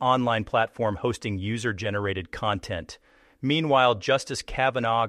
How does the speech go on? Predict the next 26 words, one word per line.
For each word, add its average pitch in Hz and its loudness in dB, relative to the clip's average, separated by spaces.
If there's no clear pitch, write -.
highlighted 123 0
concerns 117 -2
over 107 -2
First - -2
Amendment 107 -2
rights 107 0
against 104 -4
government 110 0
suppression 107 -2
of 85 -8
speech, - -6
and 101 -4
Justice 120 -2
Gorsuch 120 0
mentioned 135 0
the 120 0
role 107 2
of 98 -2
Section 107 -4
two 120 -4
thirty 110 -2
in 104 -6
protecting - -6
content 110 -4
moderation 101 0
decisions. 90 -6